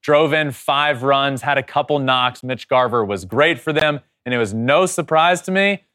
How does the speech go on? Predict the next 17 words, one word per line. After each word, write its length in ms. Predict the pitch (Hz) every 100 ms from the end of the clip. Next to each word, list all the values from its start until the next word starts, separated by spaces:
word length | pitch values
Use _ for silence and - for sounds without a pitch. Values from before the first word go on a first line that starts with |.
| -
that 120 | 135
the 100 | 131
Rangers 400 | 127 139 135 127
put 220 | - 143
him 140 | 131 131
in 80 | 123
the 60 |
lineup 420 | 117 117 117 110
and 140 | 101 113
he 80 | 110
did 240 | 110 95
some 160 | 107 92
damage. 400 | 87 80 78 -
Good 160 | 135
for 120 | 113 117
Mitch 220 | 107 -
Garver. 320 | 90 78 71